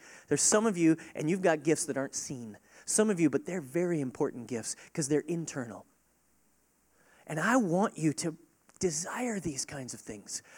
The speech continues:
I want you to desire those gifts because I don't want divisions in the body. I want you to value them all." And then he s-, proceeds into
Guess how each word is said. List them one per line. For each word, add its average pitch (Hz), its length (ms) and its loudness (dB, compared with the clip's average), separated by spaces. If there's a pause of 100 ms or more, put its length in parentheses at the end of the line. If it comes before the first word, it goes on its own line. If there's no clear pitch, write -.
(220)
I 240 120 6
want 240 340 4
you 202 140 6
to 180 100 8
desire 202 640 6
those 170 320 6
gifts 139 320 2
because 160 840 6 (380)
I 185 80 6
don't 214 120 8
want 180 140 2
divisions 127 460 -2
in 104 80 -12
the 104 60 -10
body. 101 340 -10 (1000)
I 165 60 0
want 190 220 4
you 196 60 4
to 160 60 6
value 151 540 2
them 120 180 -6
all." 98 240 -14 (380)
And 151 160 2
then 247 140 10
he 190 180 4
s-, - 180 -8 (380)
proceeds 262 480 6
into 214 400 8